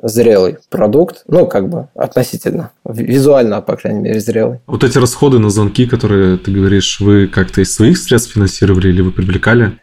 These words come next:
Speaker 1: Сначала из своих, да, у меня был бизнес, мы просто начали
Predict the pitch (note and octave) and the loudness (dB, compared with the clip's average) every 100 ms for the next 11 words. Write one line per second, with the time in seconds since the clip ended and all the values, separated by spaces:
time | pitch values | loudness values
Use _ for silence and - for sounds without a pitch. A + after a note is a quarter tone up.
0 | _ - D3+ A#3+ C#4+ F3+ D3+ C#3+ F3 A#3+ | _ -2 2 2 2 0 2 4 4 0
1 | - B2+ C#3 A#2 A#2+ B2+ B2 A#2+ C#3 G#3+ | -2 2 2 4 2 2 2 2 2 2
2 | F#3 B2 A#2+ A#2+ A#2+ A#2+ A#2 C#3 C3+ A#2 | 0 0 0 2 2 2 0 0 0 0
3 | A2+ - G#2 G2+ G2 F#2+ F#2 G#2+ | -2 -2 -2 0 2 2 0 -2